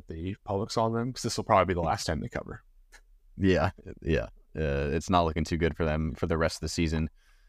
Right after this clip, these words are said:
Speaker 1: I will say I, I do lean them too with how many points. Oh, wait, no, you took the Saints. Or you, you lean the Saints, right?
Speaker 2: I lean the Saints, but it's like I don't look. It's like last week. Like, uh, it's just a game I really don't wanna touch.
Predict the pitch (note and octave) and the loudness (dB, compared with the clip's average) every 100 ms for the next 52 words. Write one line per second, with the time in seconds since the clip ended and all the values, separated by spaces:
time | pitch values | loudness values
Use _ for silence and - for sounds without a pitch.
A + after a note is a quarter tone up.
0 | - - F3 C#3 C3+ D3+ B2+ A#2 C3 C3+ | -4 4 6 6 4 4 4 4 2 2
1 | C#3 C3+ C#3 B2+ G2 - G2 A2 B2 - | 4 4 4 0 -2 -4 -2 -2 -6 -4
2 | A2+ G#2+ G#2 G2+ - G2+ G2+ G#2+ - - | -4 0 -2 -2 -4 -4 -2 -4 -8 -2
3 | C#3+ D#3+ D3+ C#3+ F3 - - B2 F2 - | 2 6 6 4 2 2 2 0 0 -4
4 | A2+ B2+ G#2 C#3 B2 F2+ B2+ G2+ - E2 | -2 -2 2 2 2 0 -2 -2 -4 -4
5 | G2+ - - C#3+ D#3+ D#3+ A#2+ A2+ G#2 A2+ | -4 -4 0 4 6 6 6 4 4 2
6 | G#2+ A#2 G#2+ G2+ A2 G#2 G2+ - G2 G2 | 2 2 2 4 2 2 2 0 -2 -2
7 | - A2 - F#2 F#2+ - D#2+ D#2 D#2+ D#2+ | 0 -2 0 2 2 2 -2 0 0 0
8 | - E2+ - - - - F2 E2 E2 E2+ | 0 -2 -6 -10 -8 -2 0 2 2 0
9 | D2+ C#2 - C#2 - | 0 -4 -6 -6 -8